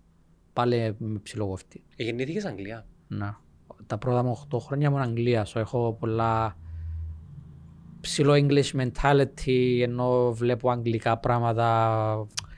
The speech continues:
Speaker 1: πολλά αγγλική, πίνω τσάι, τα βγάλω τσάρι, ας πούμε.
Speaker 2: Πίνεις τσάι, είσαι του τσαϊού;
Speaker 1: Ναι, με το
Speaker 2: Όχι του
Speaker 1: English,
Speaker 2: καφέ;
Speaker 1: English tea.
Speaker 2: Παναγιά μου, α.
Speaker 1: Ε.
Speaker 2: Έβλεπα,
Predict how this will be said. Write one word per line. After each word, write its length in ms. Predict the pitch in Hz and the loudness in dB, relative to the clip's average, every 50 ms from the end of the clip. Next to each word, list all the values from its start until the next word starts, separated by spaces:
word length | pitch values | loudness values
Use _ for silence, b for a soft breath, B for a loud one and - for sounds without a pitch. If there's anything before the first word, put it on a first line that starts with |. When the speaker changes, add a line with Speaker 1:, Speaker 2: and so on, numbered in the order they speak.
| B B B - | B B B -4
Speaker 1:
πολλά 260 | - 117 113 120 120 | 0 2 2 4 2
αγγλική, 840 | 120 120 120 110 113 113 110 107 107 - 117 113 110 110 110 110 107 - | 2 2 0 0 0 -2 -2 -4 -4 -4 -2 -2 0 0 -2 -2 -4 -4
πίνω 240 | - 117 113 113 110 | -4 -4 -4 -4 -6
τσάι, 320 | - - 120 113 110 110 | -4 -4 -2 -2 -2 -2
τα 120 | 107 110 | -2 -4
βγάλω 200 | 104 113 110 110 | -4 -4 -4 -4
τσάρι, 240 | 104 101 104 107 107 | -2 -2 -2 -2 -2
ας 120 | 107 - - | -4 -6 -6
πούμε. 340 | - 107 107 107 107 113 B B B B B B B - | -6 -4 -4 -4 -6 -6 B B B B B B B -2
Speaker 2:
Πίνεις 260 | 139 139 147 147 147 | 0 0 0 0 -2
τσάι, 240 | 147 151 156 175 165 | -4 -4 -4 -4 -4
είσαι 220 | 135 123 117 120 | -4 -6 -6 -6
του 100 | 117 117 | -8 -8
τσαϊού; 420 | 107 - - 104 101 113 135 120 113 | -8 -8 -10 -8 -6 -4 -2 -2 -2
Speaker 1:
Ναι, 280 | 117 123 123 123 120 | -2 -2 -2 -2 -4
με 140 | 117 117 117 | -4 -6 -4
το 80 | 113 123 | -2 -2
Speaker 2:
Όχι 80 | 117 | 0
του 80 | 110 123 | 0 0
Speaker 1:
English, 20 | |
Speaker 2:
καφέ; 420 | 127 131 127 131 151 156 143 117 - - | 0 2 2 2 2 0 -2 -4 -4 0
Speaker 1:
English 340 | 135 147 147 147 147 143 - - - - | 2 4 6 6 4 4 2 -2 0 2
tea. 240 | 147 143 135 127 123 | 4 4 4 4 2
Speaker 2:
Παναγιά 600 | 127 131 139 139 127 101 98 101 110 123 123 120 | 0 -2 -2 -4 -4 -4 -4 -6 -4 -4 -4 -4
μου, 100 | 110 104 | -6 -8
α. 180 | 101 107 110 - b b b b | -10 -12 -14 -16 b b b b
Speaker 1:
Ε. 80 | - 143 | 0 4
Speaker 2:
Έβλεπα, 380 | 151 156 151 143 139 127 - | 4 6 6 6 6 4 2